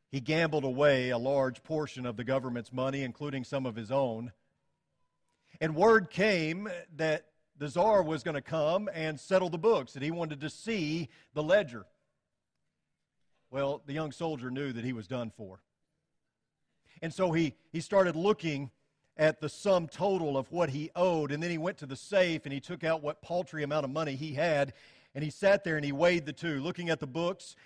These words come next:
and what he owed and looking at what he actually had, and he knew he didn't have a leg to stand on. And so he felt that the best course of action to take would be to kill himself.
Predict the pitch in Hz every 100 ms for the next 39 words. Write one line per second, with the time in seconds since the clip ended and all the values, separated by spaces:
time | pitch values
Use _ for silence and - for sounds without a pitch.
0 | _ 143 160 160 156 165 170 147 156 180
1 | 156 151 156 156 143 156 160 - 131 127
2 | 170 139 131 131 - _ _ _ _ _
3 | 123 131 143 147 135 131 120 127 110 101
4 | 139 123 110 98 101 _ _ _ _ _
5 | _ _ _ _ _ _ _ _ _ _
6 | 160 139 165 156 - 196 185 160 127 120
7 | 170 - - 170 160 131 135 143 - 139
8 | 127 120 - 151 135 131 123 113 120 -
9 | 139 117 101 - 104